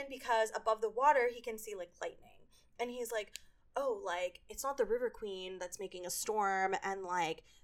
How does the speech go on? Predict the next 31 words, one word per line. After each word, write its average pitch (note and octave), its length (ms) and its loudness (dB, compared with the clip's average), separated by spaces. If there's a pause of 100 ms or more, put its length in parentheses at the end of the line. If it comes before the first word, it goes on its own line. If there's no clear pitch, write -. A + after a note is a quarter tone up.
(100)
there G#3+ 140 6
wasn't G#3+ 520 8
supposed G#3+ 420 4
to G#3+ 80 4
be, F#3 460 -2 (300)
um, E3+ 440 2 (320)
lightning G#3 520 2
in F#3+ 100 0
the F#3+ 40 2
forecast A#3 560 6
today." F#3+ 200 4
So G3+ 140 4
he G3+ 100 -6
kinda G3+ 220 2
puts - 200 2
two G3 140 2
and F3+ 80 -4
two G3 100 2
together F3 260 4
and E3+ 80 -2
is E3+ 100 -4
like, D#3+ 140 -4
"Clearly E3+ 360 2
it's, D3 100 -4
like, A#2+ 240 -4 (100)
Bryce - 240 2
and F3+ 120 -6
Hunt." - 180 -8 (380)
So A3+ 180 8
he A3 480 0 (140)
leaves - 400 -6